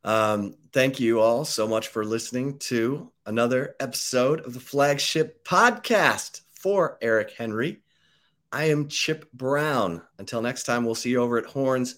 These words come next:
two four seven dot com. Make sure you get over there for our game predictions for Texas versus Baylor. And don't forget to look for our, our post-game recap of Texas versus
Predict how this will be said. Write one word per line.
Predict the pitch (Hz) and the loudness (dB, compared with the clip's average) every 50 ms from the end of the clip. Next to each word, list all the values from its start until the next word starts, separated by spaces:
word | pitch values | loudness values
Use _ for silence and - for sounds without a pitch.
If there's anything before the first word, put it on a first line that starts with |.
| _ | _
two | - - - - 131 143 151 151 147 | -14 -14 -10 -4 -2 0 2 2 0
four | 147 - 147 151 151 147 139 | -2 -2 0 2 4 4 2
seven | 139 - - - 143 139 135 139 139 135 | 2 -2 0 2 2 2 4 2 0 0
dot | 135 143 131 135 139 135 | 0 2 2 2 2 0
com. | - - 127 139 143 147 | -2 -2 -2 0 0 0
Make | 139 131 127 | -2 -2 -4
sure | - 127 131 | -4 -4 -4
you | 127 120 | -2 -2
get | 113 117 | 0 0
over | 120 120 120 | 0 0 0
there | 120 113 110 110 110 - - - - - _ _ _ _ _ | 0 0 -2 -2 -4 -10 -20 -20 -20 -20 _ _ _ _ _
for | - 120 120 110 | -2 0 0 2
our | - 110 107 107 | 2 2 2 0
game | 104 104 113 113 123 139 143 131 | 0 0 0 0 2 2 0 -2
predictions | 127 120 110 101 98 - - 92 90 101 113 113 - | -2 -2 -4 -4 -4 -4 -6 -6 -6 -6 -8 -10 -10
for | - - 95 90 | -8 -6 -6 -6
Texas | 87 - - - 113 - - - - 107 - | -6 -8 -8 -8 -8 -8 -8 -10 -12 -12 -14
versus | - - 101 104 104 - - 101 98 95 - - _ _ _ _ | -10 -6 -6 -6 -6 -6 -8 -10 -10 -12 -12 -16 _ _ _ _
Baylor. | - 113 117 117 107 98 90 90 87 - - - _ _ _ _ _ _ | 0 2 2 2 2 0 0 -2 -2 -6 -12 -20 _ _ _ _ _ _
And | - 104 107 104 101 | -6 -4 -4 -2 -2
don't | 95 113 117 117 | 0 -2 -2 -2
forget | - 110 117 110 113 | -4 -4 -4 -4 -4
to | - 110 | -4 -2
look | 110 110 110 110 | -2 -2 -2 -4
for | - - 110 107 104 - | -4 -2 -2 0 -2 -2
our, | - 101 101 104 101 95 92 - _ _ | -2 -2 0 0 -2 -2 -6 -10 _ _
our | - 101 104 104 101 101 | -2 2 2 2 2 0
post-game | 90 - - - 147 156 151 147 - - - 143 143 147 143 135 - - | -2 -8 -2 0 2 2 2 0 -4 -4 -2 -2 0 0 0 -2 -2 -2
recap | 110 131 185 220 214 - - 131 98 - - - _ _ _ _ _ _ _ _ _ _ - | 0 2 2 2 0 0 0 0 0 -2 -6 -12 _ _ _ _ _ _ _ _ _ _ -8
of | 120 117 113 104 - - | -4 -4 -4 -4 -6 -8
Texas | - - 131 113 - - - 113 104 - - - _ _ | -4 0 0 0 0 -2 -6 -10 -10 -10 -12 -14 _ _
versus | - 113 110 101 - - 92 85 82 - - | -6 -4 -4 -4 -4 -6 -6 -6 -8 -8 -12